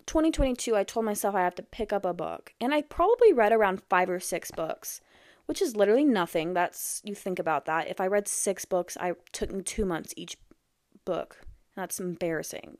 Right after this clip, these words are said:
but better than nothing. So this year, I really kinda wanna focus on reading. I think that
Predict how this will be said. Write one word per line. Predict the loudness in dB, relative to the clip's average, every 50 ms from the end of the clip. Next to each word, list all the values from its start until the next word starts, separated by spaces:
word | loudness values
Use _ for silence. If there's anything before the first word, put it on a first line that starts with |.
| _ _
but | 0 2 4 4 4 2 0 -6 _ _ _ _ _ _ -20 -20 -20 _ _ _ _ _ _ _ _ _
better | 6 8 8 8
than | 6 4 4
nothing. | 2 2 -2 -6 -12 -16 -18 -20 _ _ _ _ _ -20 _ _ _ -20 -20 _ _ _ _ _ _ _
So | _ -6 4 8 8 8
this | 10 8 6 6 4
year, | 4 4
I | 4
really | 4 4 2 2
kinda | 0 0 0 0
wanna | 0 -2 -4 -4 _
focus | 2 2 2 2 -2 -4 -4 -4 -2
on | 0 2 2 2 0 0 -2 -6 -8 _
reading. | -6 -2 0 0 0 2 2 2 2 0 -2 -6 _ _ _ _ _ _ -20 _ 0
I | 0 0
think | 0 0 -2 -2 -2 0
that | 0 2 2 0 0